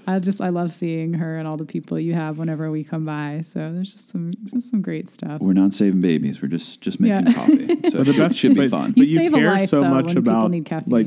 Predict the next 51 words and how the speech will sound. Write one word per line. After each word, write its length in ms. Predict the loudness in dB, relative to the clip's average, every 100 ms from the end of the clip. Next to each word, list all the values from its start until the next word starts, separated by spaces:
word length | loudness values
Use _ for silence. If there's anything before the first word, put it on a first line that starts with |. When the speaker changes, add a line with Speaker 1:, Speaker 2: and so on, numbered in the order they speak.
| 0
Speaker 3:
you 80 | 0
take 240 | 0 0
a 60 | 0
lot 160 | 0
of 80 | -2
care 240 | -4 -2
into 100 | 0
what 160 | 0 -2
you 140 | -4
do, 320 | -4 -4 -2 -4
and 180 | -4
I 60 | -8
think 200 | -8 -8
that's, 400 | -8 -10 -12 -14 -20 _ _
that's 180 | -10 -4
why 100 | -2
your 100 | -2
coffee's 360 | -4 -6 -8
so 140 | -6 -6
good. 220 | -2 -2
And 80 | 0
also, 420 | -2 0 0 -2 -8 _ _ _ _ _
you 120 | -6 -6
trust 440 | -4 -4 -4 -2
your 100 | -2
employees 600 | -2 -4 -4 0 -2 -4
to, 120 | -8
like, 180 | -8 -8 -14 -20 _ _ _ -4
you 100 | -2
give 160 | -2
them 160 | -2 -4
freedom 460 | -6 -6 -2 -2 -2
to 120 | -6
kinda 220 | -6 -8
come 160 | -4 -4
up 160 | -4
with 120 | -6
their 140 | -6 -4
own 140 | -6
stuff. 280 | -4 -4 -4
And 80 | -4
I 40 |
think 120 | -2 -2
that's 240 | -2 -8
a 20 |
key 460 | -12 -4 -2 0 -4 _ _ _ -20 _ _ _ -20 -20 _ _ _ _ _ _
when 180 | 0 2
you're 280 | 0 -4 -4
managing 540 | -4 -2 -2 0 -2
people, 480 | -2 -2 -2 0
is 60 | 0